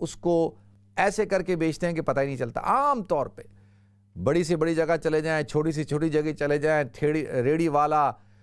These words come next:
हर शख्स, बच्चा जाएगा तो उसको ख़राब चीज़ दे देंगे और, अ, बड़े तरीके के साथ उन्होंने, अ, अच्छी चीज़ें जो है वो ऊपर लगा के रखते हैं, ख़राब नीचे रखते हैं। जब डाल रहे होते हैं तो आपको पता ही नहीं चलता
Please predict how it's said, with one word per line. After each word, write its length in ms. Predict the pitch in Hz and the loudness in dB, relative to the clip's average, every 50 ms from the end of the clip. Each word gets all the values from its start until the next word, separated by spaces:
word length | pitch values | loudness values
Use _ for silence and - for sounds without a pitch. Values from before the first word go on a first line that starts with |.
| - - - | -20 -10 -4
हर 280 | 123 156 202 220 202 160 | 0 0 2 0 0 -4
शख्स, 360 | - - 220 233 170 - - - - - - _ _ _ - | -2 0 0 0 0 -4 -10 -20 -20 -20 -20 _ _ _ -6
बच्चा 340 | - - 151 151 - 190 185 | -2 -2 -2 0 2 2 2
जाएगा 420 | 170 175 175 175 180 180 170 180 175 | 4 4 4 4 4 4 2 0 0
तो 120 | - 175 | 0 -2
उसको 200 | 165 - - 170 | -2 -2 -2 -2
ख़राब 360 | 165 - 143 139 147 160 156 | 0 2 2 4 2 2 0
चीज़ 220 | - 170 170 156 147 | -2 -6 -6 -2 -2
दे 100 | 165 165 | -2 0
देंगे 440 | 160 160 160 156 156 151 135 - - - - - - - _ _ - - | 0 -2 -2 0 0 0 0 -2 -4 -12 -20 -20 -20 -20 _ _ -2 0
और, 240 | 131 151 160 160 | 2 4 2 2
अ, 540 | 143 - - - - - - 156 143 143 143 131 117 - | 0 -6 -14 -20 -18 -6 -2 0 2 2 2 -2 -4 -4
बड़े 200 | - 165 180 190 | -2 0 0 0
तरीके 400 | - - 170 160 165 156 - 175 | 0 0 0 0 0 0 -2 -2
के 140 | 165 - 170 | -2 -2 -2
साथ 220 | - 175 160 160 151 | 0 2 2 0 0
उन्होंने, 480 | - - 165 160 165 160 160 160 156 | -2 -6 -6 -4 -4 -2 -2 -2 -2
अ, 760 | 147 107 - - - - 147 143 131 131 127 123 123 123 - | -4 -6 -10 -16 -14 -6 -2 0 2 2 2 2 0 0 -2
अच्छी 280 | - 139 - - - 180 | -6 -6 -6 -4 -4 -4
चीज़ें 320 | 143 160 165 156 160 165 160 | -2 -2 -2 -2 -2 -2 0
जो 120 | 151 156 156 | 0 2 2
है 140 | 151 151 | 2 2
वो 180 | 156 151 147 131 117 - | 2 2 0 -2 -2 -6
ऊपर 280 | 160 135 - 165 165 | -8 -4 -2 0 0
लगा 240 | 160 160 156 160 160 | 2 2 2 2 0
के 120 | - 160 | 0 -2
रखते 260 | 151 147 147 - 156 156 | -4 -6 -6 -6 -6 -4
हैं, 160 | 151 143 131 | -4 -2 -2
ख़राब 360 | - 131 123 139 151 156 147 | 0 2 2 4 2 2 0
नीचे 220 | 143 147 - 170 151 | -4 -4 -2 -2 -2
रखते 240 | 151 139 - - 156 | -2 -2 -4 -6 -4
हैं। 100 | 151 139 | -2 -2
जब 200 | 143 127 117 101 | -2 -2 0 2
डाल 260 | 135 143 151 170 165 | 2 2 2 2 2
रहे 100 | 170 165 | 0 0
होते 200 | 156 - 165 160 | 0 0 -2 -4
हैं 80 | 160 | -2
तो 80 | 151 156 | 0 2
आपको 260 | 147 147 151 151 151 | 2 2 0 -2 -4
पता 220 | - 151 147 160 170 | -2 -2 0 0 0
ही 40 | |
नहीं 100 | 175 170 | -2 0
चलता 340 | 147 156 143 135 - 156 160 | 0 -2 0 2 2 2 2